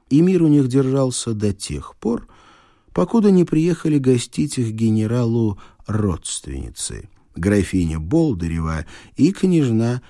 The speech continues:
Юзякина. Одна вдова, другая старая девка, обе фрейлины прежних времён, обе болтуньи,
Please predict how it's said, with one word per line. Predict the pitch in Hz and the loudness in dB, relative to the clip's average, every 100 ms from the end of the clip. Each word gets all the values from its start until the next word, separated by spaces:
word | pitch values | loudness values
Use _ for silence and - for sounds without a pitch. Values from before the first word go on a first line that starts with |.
| - | -12
Юзякина. | 107 101 113 107 82 78 - - 52 55 50 - _ _ | -6 0 2 2 0 -6 -12 -18 -14 -14 -16 -20 _ _
Одна | - 101 85 76 69 | -2 -2 -2 -4 -8
вдова, | 78 78 80 135 202 - - | -10 -8 -4 -4 -4 -10 -10
другая | 107 107 92 85 | 0 0 0 -2
старая | 78 - 78 78 71 | -6 -10 -12 -10 -10
девка, | 85 170 - 180 - - | -6 -6 -4 -6 -8 -4
обе | 139 113 101 | 0 2 2
фрейлины | - 101 87 80 80 78 | 0 -2 -2 -2 -6 -6
прежних | 80 76 76 73 | -8 -8 -8 -8
времён, | 87 120 220 214 - | -2 0 0 -2 -6
обе | - 90 85 | -4 -2 -2
болтуньи, | 87 92 - 214 202 | -4 -4 0 2 2